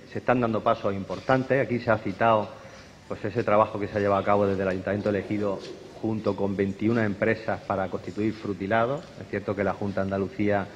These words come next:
y quiero agradecer también y acordarme también de la anterior consejera, a la vez que, eh, eh, a ti, Rodrigo, si me lo permites, eh, flamante consejero, te deseo, pues, toda la suerte en tu trabajo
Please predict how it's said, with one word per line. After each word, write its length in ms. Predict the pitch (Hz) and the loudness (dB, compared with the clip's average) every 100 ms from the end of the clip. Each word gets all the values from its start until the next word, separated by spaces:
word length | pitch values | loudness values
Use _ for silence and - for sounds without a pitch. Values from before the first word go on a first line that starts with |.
| - - - - | -18 -18 -14 -10
y 60 | |
quiero 200 | 95 135 | 4 8
agradecer 500 | 117 107 101 - 104 | 8 8 4 4 2
también 400 | 98 98 107 101 - - - - - - - - - - | 0 2 2 2 -4 -16 -20 -20 -20 -20 -20 -20 -20 -8
y 360 | 107 101 101 - | -2 0 -2 -4
acordarme 560 | 104 104 104 117 113 | -2 2 8 8 8
también 300 | 104 101 107 | 4 2 4
de 80 | 104 | 4
la 60 | 95 | 2
anterior 360 | 92 98 104 | -2 0 0
consejera, 640 | 98 95 98 90 123 101 104 110 | 0 -4 -4 4 6 6 0 -4
a 40 | |
la 80 | 95 | 0
vez 160 | 98 98 | 0 0
que, 220 | 107 101 | 2 2
eh, 60 | 92 | 0
eh, 340 | 95 90 90 87 - - - - - - - - - - - | -8 -6 -6 -8 -12 -20 -20 -20 -20 -20 -20 -20 -18 -16 -10
a 80 | 98 | -8
ti, 360 | - 117 113 92 | -2 0 0 -4
Rodrigo, 360 | 92 101 110 98 | -6 -2 0 -2
si 100 | 95 | -4
me 80 | 95 | -6
lo 80 | |
permites, 540 | 92 95 120 - 98 95 - - | -4 0 0 0 -4 -4 -10 -10
eh, 300 | 90 87 85 - - - | -8 -8 -10 -16 -20 -6
flamante 440 | 92 101 110 110 | -4 0 0 0
consejero, 520 | 104 98 95 110 104 | -2 -2 -2 0 0
te 80 | 104 | 0
deseo, 640 | 98 95 113 110 110 107 - - | -2 -2 0 2 2 0 -6 -10
pues, 120 | 95 - | -12 -4
toda 160 | 120 113 | 0 2
la 120 | 104 | 2
suerte 480 | 104 113 98 113 123 | 2 0 2 0 0
en 120 | 101 95 | -6 -4
tu 140 | 95 | 0
trabajo 540 | 95 104 107 - 110 | 6 8 6 4 -6